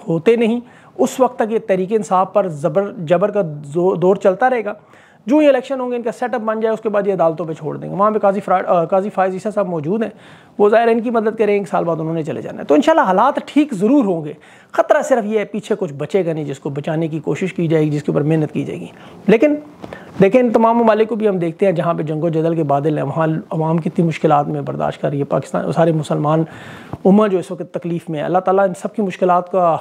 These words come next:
हल निकाले, इन सबको परेशानियों तकलीफ़ों से और पाकिस्तान समेत निजात दे। दुआ करें। अभी मेरे साथ, मैं बार बार यहाँ इसलिए देख रहा हूँ कि शेर अफजल साहब मेरी स्क्रीन पे भी किसी वक्त भी आ सकते हैं,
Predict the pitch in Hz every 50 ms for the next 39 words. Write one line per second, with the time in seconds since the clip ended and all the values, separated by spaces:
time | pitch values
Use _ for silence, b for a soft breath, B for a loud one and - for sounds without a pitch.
0 | - - 170 185 196 196 180 185 165 165 175 175 170 160 - - 170 - 180 165
1 | 160 156 143 - 170 165 170 175 175 170 165 156 156 156 151 180 165 - 190 175
2 | 160 151 - 160 151 151 165 - 165 160 160 - 156 147 147 156 160 160 B B
3 | B B B B B - 165 151 147 151 151 170 165 156 165 156 151 147 156 156
4 | 160 175 180 180 175 165 160 180 180 180 185 190 - 202 175 185 180 175 - 185
5 | 160 151 151 170 180 190 180 180 170 170 170 - 190 170 170 170 - 196 190 185
6 | 185 170 139 156 - - 175 170 156 160 208 208 - - - 180 190 190 185 185
7 | _ 185 180 185 185 190 180 165 185 190 190 175 202 175 170 175 180 170 147 160
8 | 165 185 180 196 190 185